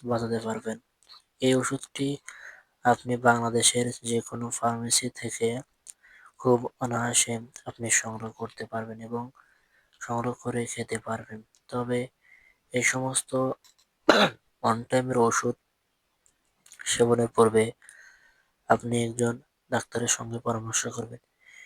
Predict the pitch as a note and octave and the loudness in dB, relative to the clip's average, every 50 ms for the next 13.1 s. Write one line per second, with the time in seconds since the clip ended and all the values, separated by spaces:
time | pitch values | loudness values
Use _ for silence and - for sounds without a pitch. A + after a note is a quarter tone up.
0 | - - _ _ _ - B2 B2+ B2+ B2+ B2 - C#3 C3 - B2+ B2 B2 - - | -20 -20 _ _ _ 0 4 6 6 6 6 4 2 2 2 4 4 4 4 2
1 | - - A2+ - - B2 B2 B2 B2+ B2 - - A#2 A#2 A2+ - - - - - | 0 0 0 0 0 0 -2 0 2 4 4 4 2 0 -4 -4 -6 -10 -10 -10
2 | C3 - - - - _ _ _ _ _ _ _ - C3 B2 - - - - - | -10 -12 -12 -16 -18 _ _ _ _ _ _ _ -2 -2 0 0 -2 -4 -8 -20
3 | _ _ - C3+ C3+ C3+ C3+ C#3 C#3+ _ _ _ _ _ _ _ _ _ _ _ | _ _ 2 4 6 6 6 6 2 _ _ _ _ _ _ _ _ _ _ _
4 | - - _ _ _ _ - B2+ A#2+ A#2+ A#2+ B2 A#2+ - - B2+ A#2+ A#2+ A#2+ A#2 | -20 -20 _ _ _ _ -6 -4 -4 -2 -2 -2 -4 -4 -4 -4 -4 -2 -2 -4
5 | A#2+ - - B2 A#2+ A#2 A#2+ - B2 A#2+ - B2 A#2+ - B2 B2 A2+ A2+ A#2 - | -4 -4 -4 -4 -4 -4 -6 -10 -10 -6 -2 -2 -2 -2 -4 -10 -8 -8 -6 -4
6 | B2 B2 B2 B2 B2 A#2+ A#2+ A#2+ B2 A#2+ _ - - A#2+ A2+ - - - - A#2 | -4 -4 -4 -6 -8 -8 -10 -14 -18 -18 _ -14 -14 -8 -4 -2 -2 0 0 0
7 | A#2+ A#2+ A#2+ B2 B2 B2+ C3+ - _ _ _ _ _ - - - - _ _ _ | -2 -2 -2 -2 -4 -4 -6 -10 _ _ _ _ _ -20 -20 -20 -20 _ _ _
8 | - - B2+ - B2 A#2 A2+ A#2+ B2 B2 B2+ B2+ C3 C3+ - _ _ - - - | -4 -2 0 4 4 4 4 4 4 4 2 0 0 -2 -8 _ _ -4 -4 -4
9 | - - A#2+ A#2 - _ _ - B2 A#2+ B2 B2 - - - - A#2 A#2+ A#2+ A#2+ | -4 -4 -6 -6 -6 _ _ -6 -4 -4 -4 -4 -6 -4 -4 -2 0 2 0 0
10 | A#2+ A#2+ A#2 A#2 A#2+ A#2+ B2 - - _ - A#2+ A#2 A#2 A#2+ A#2 - - A#2 A#2 | 0 -2 -2 -2 -2 -4 -4 -6 -10 _ -2 0 0 0 0 -4 -8 -8 -12 -12
11 | A#2 - A#2+ A#2 A#2+ A#2+ B2 C3+ _ _ - - - - - - - _ _ _ | -10 -10 -10 -8 -8 -8 -8 -10 _ _ -20 -20 -20 -20 -20 -20 -20 _ _ _
12 | - A#2+ - _ - B2 B2 B2+ A#2 A2 - - - A#2+ B2 B2 A#2+ A#2 A2+ - | -6 -6 -4 _ -8 -2 2 2 2 4 2 -2 -6 -8 -6 -4 -4 -2 -2 -2
13 | - A#2 A#2 | -4 -6 -8